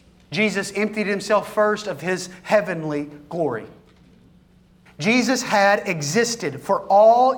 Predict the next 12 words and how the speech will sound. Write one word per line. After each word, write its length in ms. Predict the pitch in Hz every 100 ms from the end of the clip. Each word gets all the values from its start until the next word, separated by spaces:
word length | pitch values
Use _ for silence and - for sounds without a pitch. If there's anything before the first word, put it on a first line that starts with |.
| 254
eternity 840 | - 226 214 196 - 156 143 143 - - -
in 480 | 185 185 185 180 180 - - -
heavenly 800 | - 226 185 170 151 139 135 - - - 151
glory. 460 | 147 151 143 123 110
He 140 | 147
did 320 | 143 190 165
not 260 | 175 180 180
start 600 | - 196 180 180 196 - - - _ _ _ _ -
in 100 | 151
a 60 |
borrowed 920 | 131 160 170 165 170 170 156 - -
bed 400 | 156 135 127 123